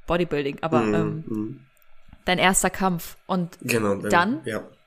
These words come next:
Speaker 2: Ähm, dann hat's alles ein bisschen länger gedauert und dann habe ich meinen zweiten Kampf direkt auf der Fight Gala gemacht. Welche Fight Gala? Fra-, wie gesagt, mein Langzeitgedächtnis, sehr schwieriges Thema.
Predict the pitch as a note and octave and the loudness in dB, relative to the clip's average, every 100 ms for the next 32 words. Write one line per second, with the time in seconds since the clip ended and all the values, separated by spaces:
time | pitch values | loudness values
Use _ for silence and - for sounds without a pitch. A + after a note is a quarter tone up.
0 | _ _ _ _ _ _ _ _ _ _ | _ _ _ _ _ _ _ _ _ _
1 | _ _ _ A2 B2 A#2+ A#2 A2+ A2 A2 | _ _ _ 4 6 4 0 -4 -6 -8
2 | G2+ - G#2+ - A#2 C#3+ D#3+ E3+ - - | -8 -10 -14 -4 -2 0 -2 2 2 2
3 | - _ B2 C#3+ D3 A#2+ B2+ B2+ A2 G#2+ | -6 _ -2 0 0 -2 0 0 0 -4
4 | A2+ C#3+ E3 E3 D#3+ D#3+ D#3 C3+ A2+ B2 | -2 0 0 -2 -4 -4 -2 -2 -2 0
5 | C#3 C#3+ C#3+ C3 B2+ A#2+ - C3 C3+ D3 | 0 -2 -4 -2 -2 2 0 0 -2 -2
6 | C#3 C3+ C3 C3+ C#3 C3+ B2+ C3 D#3+ E3 | 0 0 0 0 0 -2 -6 -4 -4 -4
7 | - A#2+ G2 F#2+ F#2 - - _ _ _ | -2 -2 -2 -2 -4 -6 -12 _ _ _
8 | _ _ _ _ _ _ _ _ _ _ | _ _ _ _ _ _ _ _ _ _
9 | _ A2+ B2 B2+ C3 C3 B2 A#2+ A2 A2 | _ 2 2 4 2 2 2 0 0 0
10 | G2+ - _ _ - - A2 G#2 A2 A#2 | -2 -6 _ _ -14 -4 -4 -2 0 2
11 | A2 - A2+ A2+ C#3 C#3 C3 B2+ A#2+ A#2 | 2 0 -2 2 2 2 0 2 2 2
12 | A2+ - G#2+ A#2 B2 B2+ A#2+ A#2 A#2 - | 0 0 2 4 6 4 2 0 0 0
13 | B2+ B2 C#3 C#3 | 2 2 2 -2